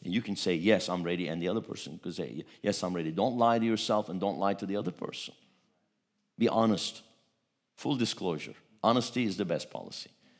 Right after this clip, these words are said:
Bring everything into the light so that you can have fellowship with one another, right? You have to walk in the light as God is in the light. If you are to walk with God who is in the light, everything has to be in the light. No hidden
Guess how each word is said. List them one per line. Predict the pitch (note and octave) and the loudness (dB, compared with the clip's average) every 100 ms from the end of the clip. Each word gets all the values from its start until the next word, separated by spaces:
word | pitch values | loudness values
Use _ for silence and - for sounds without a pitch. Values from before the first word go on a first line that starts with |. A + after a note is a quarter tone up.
| _ | _
Bring | - A#2+ | 2 6
everything | B2+ D3 C#3+ C#3+ | 6 4 2 4
into | C3 A#2+ | 2 2
the | G#2+ | 0
light | F#2 D#2+ C#2+ - - - | 0 0 -2 -10 -20 -6
so | - | 0
that | G2 G2 | 2 2
you | G#2+ | 2
can | G2 | 2
have | F#2 F#2+ | 2 2
fellowship | G#2 G2+ - F2 | 2 0 -2 -6
with | E2 E2+ | -6 -4
one | D#2+ | -4
another, | D#2+ D2+ D2+ | -4 -4 0
right? | E2+ G2 - - - - - | 4 4 2 -10 -20 -16 -2
You | F#2+ | 2
have | G2+ G2+ | 2 2
to | |
walk | F#2 A2+ A#2 | 2 2 4
in | B2+ | 4
the | A#2+ | 6
light | G#2+ G#2 G2 - | 6 4 2 -2
as | F#2+ F2 | -4 2
God | G2+ G#2 | 4 4
is | G2 | 2
in | G2 E2+ | 0 -2
the | E2 | 0
light. | D#2 D#2+ - - - | 0 -2 -6 -14 -10
If | F#2 G#2+ | -2 2
you | G#2 | 4
are | |
to | G#2+ G#2 | 4 0
walk | A2 A2 | 0 0
with | G#2 G#2+ | -4 2
God | G#2 F#2+ | 2 4
who | B2 | 2
is | G2+ | 2
in | G#2+ | 2
the | F2+ | 2
light, | F2 F2 - - - G#2 | 2 0 -4 -20 -6 -2
everything | G2+ F#2+ F2+ | -2 -2 -2
has | F2+ - | -2 -2
to | E2+ | -4
be | E2+ | -4
in | |
the | D#2+ | -2
light. | D2 D2 D#2 D#2 | -2 -4 -8 -14
No | - G2 | -4 0
hidden | F#2+ G#2 G#2 G2+ | 2 4 2 -2